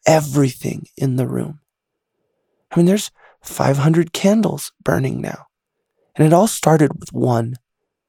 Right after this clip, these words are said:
That one candle, for all intents and purposes, changed that entire room. And that is what people should be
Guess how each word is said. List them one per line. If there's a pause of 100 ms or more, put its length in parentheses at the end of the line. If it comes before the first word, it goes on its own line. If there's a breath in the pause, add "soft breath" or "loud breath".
(1160)
That
one
candle, (340)
for
all
intents
and
purposes, (1120 loud breath)
changed (260)
that
entire
room. (760)
And
that (100)
is
what (400)
people
should
be